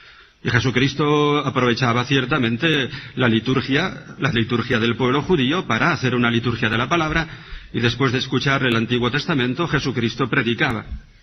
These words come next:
Entra en la sinagoga, Y se encuentra un paralítico.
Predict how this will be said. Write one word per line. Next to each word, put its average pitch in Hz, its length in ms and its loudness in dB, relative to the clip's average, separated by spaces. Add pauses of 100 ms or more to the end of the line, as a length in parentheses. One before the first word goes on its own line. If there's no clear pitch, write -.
(720)
Entra 190 280 0
en 202 40 0
la 202 100 0
sinagoga, 233 480 -2 (800)
Y 160 120 0
se 175 100 -2
encuentra 160 420 0
un 127 120 -2
paralítico. 98 520 -8